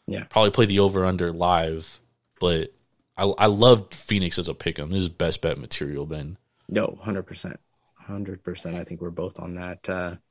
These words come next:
Speaker 1: on that there. Um, looking at the over-under, the only thing that does worry me is that in both of these series that Phoenix has played,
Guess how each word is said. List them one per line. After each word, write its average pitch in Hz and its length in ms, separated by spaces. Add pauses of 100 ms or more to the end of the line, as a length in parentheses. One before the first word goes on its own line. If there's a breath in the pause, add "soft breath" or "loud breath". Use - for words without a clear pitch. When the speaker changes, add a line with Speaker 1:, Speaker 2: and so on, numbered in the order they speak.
(260)
Speaker 1:
on 101 160
that 95 220
there. 98 200 (420 soft breath)
Um, 123 260
looking 151 220
at 143 140
the 117 60
over-under, 110 640
the 117 140
only 123 160
thing 127 180
that 92 140
does 101 260
worry 104 220
me 101 200
is 95 160
that 98 160
in 95 140
both 104 220
of 107 120
these 101 220
series 95 340
that - 140
Phoenix 95 340
has 90 80
played, 92 400